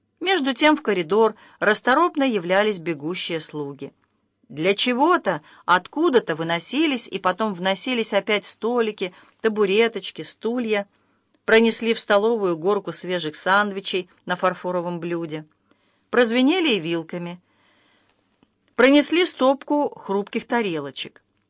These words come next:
Повалила пара за парой в освещённый светло коридор. Сыпались шутки и сыпались смехи, в одном сплошном гоготанье и в одном сплошном гуле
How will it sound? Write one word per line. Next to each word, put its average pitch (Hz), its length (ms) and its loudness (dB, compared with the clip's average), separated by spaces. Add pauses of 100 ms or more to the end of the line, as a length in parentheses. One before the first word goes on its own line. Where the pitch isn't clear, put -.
(500)
Повалила 226 580 6
пара 214 400 6
за 175 180 0
парой 240 540 2 (240)
в 160 100 -4
освещённый 277 800 0
светло 175 460 -2
коридор. 147 580 -10 (1120)
Сыпались 202 540 2
шутки 226 720 -2 (220)
и 202 260 -2
сыпались 185 520 0
смехи, 220 680 0 (240)
в 151 100 0
одном 185 680 4
сплошном 208 560 -2
гоготанье 185 800 2 (280)
и 160 100 -6
в 151 60 -4
одном 160 320 -2
сплошном 175 560 -4
гуле 208 420 0